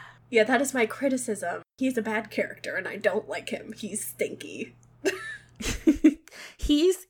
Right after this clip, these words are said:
Speaker 2: icky. I don't have any other critiques besides that, so.
Speaker 1: Okay, let's get into our ratings then. From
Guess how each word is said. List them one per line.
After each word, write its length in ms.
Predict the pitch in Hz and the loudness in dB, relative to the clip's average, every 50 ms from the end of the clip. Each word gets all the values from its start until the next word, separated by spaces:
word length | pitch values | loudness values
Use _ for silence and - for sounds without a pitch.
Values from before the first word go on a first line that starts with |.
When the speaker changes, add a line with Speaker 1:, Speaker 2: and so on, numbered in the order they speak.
| - | 2
Speaker 2:
icky. 580 | - 220 220 220 - 196 165 151 127 143 202 202 - _ - - | 4 4 4 4 2 -2 -2 0 0 -2 -2 -4 -6 _ -4 4
I 100 | - 226 | 6 8
don't 140 | 226 226 240 | 8 10 10
have 260 | 254 220 202 196 190 180 | 10 8 8 6 6 2
any 300 | - - 185 185 175 170 | 0 2 2 2 4 4
other 220 | 170 170 170 165 | 4 4 2 0
critiques 500 | 165 - 180 170 - 170 160 160 165 - | 0 0 0 0 2 2 0 0 0 -2
besides 400 | - 143 143 160 135 101 - - | -4 -4 -2 -2 -4 -4 -4 -4
that, 280 | 127 107 110 - - - | -6 -6 -6 -6 -8 -10
so. 220 | - 90 98 185 - - _ _ - - - | -10 -10 -10 -10 -12 -14 _ _ -10 -2 0
Speaker 1:
Okay, 280 | 254 294 - 339 370 392 | 0 0 2 0 0 2
let's 240 | 285 254 294 294 | 2 2 2 0
get 140 | - 339 339 | 0 -4 -4
into 180 | 359 370 370 349 | -2 -2 -2 0
our 180 | 330 311 294 | 2 2 4
ratings 480 | 262 233 220 277 320 277 220 170 - - | 4 4 2 2 2 0 -2 -2 -6 -8
then. 440 | - 156 151 156 180 208 247 254 - - - - - - - | -6 -4 -4 -2 -2 -4 -4 -6 -8 -12 -20 -20 -20 -20 -18
From 440 | - - - 294 285 285 277 277 | -8 -2 0 2 2 2 2 0